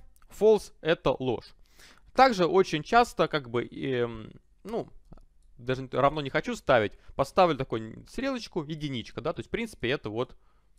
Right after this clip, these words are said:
а, одно и то же, ну, по большей части. И false считайте, что это нолик. Соответственно, если галочка стоит, означает то, что у нас это true,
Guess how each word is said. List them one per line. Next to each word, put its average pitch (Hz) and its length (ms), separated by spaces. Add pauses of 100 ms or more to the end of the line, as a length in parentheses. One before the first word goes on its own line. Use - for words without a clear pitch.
(340)
а, 117 100
одно 131 300
и 131 40
то 101 220
же, 98 180
ну, 180 140
по 139 160
большей 135 340
части. - 440 (120)
И 156 60
false 262 300
считайте, - 320
что - 160
это 127 240
нолик. 98 340 (1400)
Соответственно, 180 400
если 160 140
галочка 143 340
стоит, 147 140
означает 110 320
то, 120 100
что - 120
у - 20
нас 101 120
это 127 140
true, 285 320